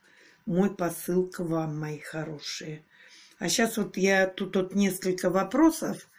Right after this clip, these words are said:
таких было, я хочу ответить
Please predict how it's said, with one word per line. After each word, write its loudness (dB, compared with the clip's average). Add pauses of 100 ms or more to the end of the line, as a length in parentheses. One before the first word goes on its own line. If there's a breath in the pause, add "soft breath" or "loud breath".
(400 soft breath)
таких 4
было, 4
я 2
хочу -2
ответить -2